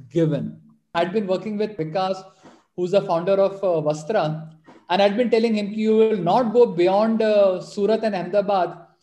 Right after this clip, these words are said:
till, you know, you have solved every bit of it. You are very confident that all your customers are extremely happy with you. Whatever bugs are there, whatever they need, you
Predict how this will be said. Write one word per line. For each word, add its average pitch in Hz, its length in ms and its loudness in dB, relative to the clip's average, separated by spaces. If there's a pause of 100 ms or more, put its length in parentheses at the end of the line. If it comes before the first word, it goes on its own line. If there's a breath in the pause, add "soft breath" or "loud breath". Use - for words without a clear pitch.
(500)
till, 247 180 6 (240)
you 220 140 0
know, 240 80 0
you 226 180 2
have 233 100 0
solved 226 560 0
every 196 340 2
bit 190 280 -2
of 214 180 0
it. 220 220 -4
You 190 180 0
are 202 200 0 (100)
very 220 220 0
confident 202 500 -6
that 208 220 -6
all 175 240 2
your 208 140 2
customers 190 520 -6
are 202 100 -2
extremely 214 520 -4
happy 175 320 -2
with 175 260 -8
you. 208 320 -6 (380 loud breath)
Whatever 214 420 2
bugs 180 340 0
are 208 120 2
there, 190 260 -2
whatever 196 380 2
they 208 120 0
need, 190 280 -4
you 214 180 -6